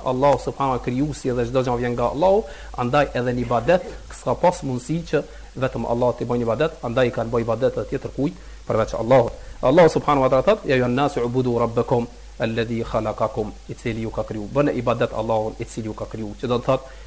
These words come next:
pasi që Allahu është kriju si ju, nëse beson ti si hymje këta, atëherë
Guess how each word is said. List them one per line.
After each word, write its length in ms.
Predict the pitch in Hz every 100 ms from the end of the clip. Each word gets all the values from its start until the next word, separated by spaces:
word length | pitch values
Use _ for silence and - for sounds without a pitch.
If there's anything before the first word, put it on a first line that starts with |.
| -
pasi 200 | 127 147
që 120 | - 123
Allahu 320 | 147 165 117
është 140 | 117
kriju 260 | - 123 131
si 160 | - 117
ju, 140 | 127 202 - - - - -
nëse 260 | 123 117 120
beson 320 | 127 - 208
ti 100 | 135
si 180 | - 127
hymje 380 | 123 165 131 117
këta, 140 | - 208 - - - -
atëherë 240 | 160 196